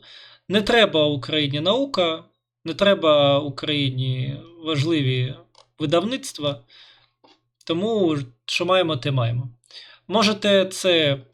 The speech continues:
підняти шабаш, розповісти це хоча б своїм знайомим, тому що магазин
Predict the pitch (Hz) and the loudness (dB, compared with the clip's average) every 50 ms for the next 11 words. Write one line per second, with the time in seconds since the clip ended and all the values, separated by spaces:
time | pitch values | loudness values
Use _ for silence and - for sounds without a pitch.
0 | _ _ _ _ - - _ - 196 147 147 170 175 160 147 - - 143 135 127 | _ _ _ _ -20 -12 _ -4 -4 -2 0 2 2 2 2 0 -2 -2 -2 -2
1 | 127 123 120 - _ - - - 202 220 240 240 247 214 - - - - _ _ | -2 -6 -10 -12 _ -2 2 4 4 4 4 2 -2 -4 -6 -8 -12 -14 _ _
2 | _ _ _ _ _ _ - 180 175 - - 185 165 156 156 - - - 208 220 | _ _ _ _ _ _ -2 0 0 0 -2 -2 -2 -2 -2 -4 -4 -6 -6 -6
3 | 214 - - 202 180 160 - 156 143 - - 165 156 - - 165 151 151 139 135 | -6 -6 -4 -2 -2 -2 -4 -6 -6 -6 -4 -4 -6 -6 -6 -4 -4 -4 -4 -2
4 | 156 156 160 190 196 190 170 160 139 - 143 139 147 147 123 - - 147 143 139 | -2 0 2 2 2 0 -2 -4 -6 -6 -4 -4 -2 -4 -4 -6 -4 -4 -4 -4
5 | 139 123 - _ _ _ _ _ _ _ _ _ _ _ _ _ _ _ _ _ | -4 -6 -10 _ _ _ _ _ _ _ _ _ _ _ _ _ _ _ _ _
6 | _ _ _ _ - 151 156 139 147 147 139 170 208 233 240 240 240 | _ _ _ _ -4 0 2 2 2 2 2 0 0 -2 -2 -6 -12